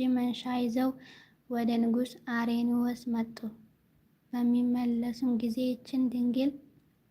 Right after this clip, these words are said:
ታኦግኒስጣን አገኟት። የምታነበው መጽሐፍ በእጇ ውስጥ ነበር። ወደ ሀገራቸውም ነጥቀው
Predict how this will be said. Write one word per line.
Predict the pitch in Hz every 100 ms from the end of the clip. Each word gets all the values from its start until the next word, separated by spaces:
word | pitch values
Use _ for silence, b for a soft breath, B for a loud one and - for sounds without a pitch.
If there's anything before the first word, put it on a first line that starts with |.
| _ _ _ _ _ _ _ _ _ -
ታኦግኒስጣን | 247 311 240 233 226 240 240 247 247 247 247 247 247 - - 269 277 294 B B B _
አገኟት። | 254 226 233 226 226 233 -
የምታነበው | 247 247 233 - 247 247 233 240 247 247
መጽሐፍ | 247 254 - 254 254
በእጇ | 240 233 233 240 240 240
ውስጥ | 254 - - 254 247
ነበር። | 240 226 - 220 220 B B B 247
ወደ | 233
ሀገራቸውም | 233 247 233 240 240 233 247 254 254 262 262
ነጥቀው | 254 254 - - 262